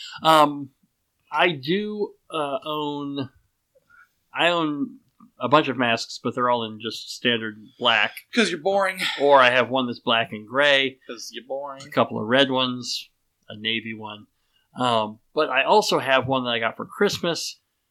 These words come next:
Speaker 1: Um, for Christmas, for our Christmas pajamas, uh, I have a T-shirt that has, um,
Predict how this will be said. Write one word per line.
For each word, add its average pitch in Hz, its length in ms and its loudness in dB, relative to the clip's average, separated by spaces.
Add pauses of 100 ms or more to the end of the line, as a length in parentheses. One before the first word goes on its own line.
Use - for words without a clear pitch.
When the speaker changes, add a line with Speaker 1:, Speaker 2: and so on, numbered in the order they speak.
(360)
Speaker 1:
Um, 113 460 -8 (580)
for 139 140 -6
Christmas, 151 400 0
for 120 140 0
our 113 100 2
Christmas 113 340 -6
pajamas, 104 640 -12 (340)
uh, 107 280 -12 (120)
I 123 100 -6
have 113 200 0
a 107 100 -4
T-shirt 147 720 -4 (800)
that 127 220 -4
has, 117 640 -2 (240)
um, 110 520 -16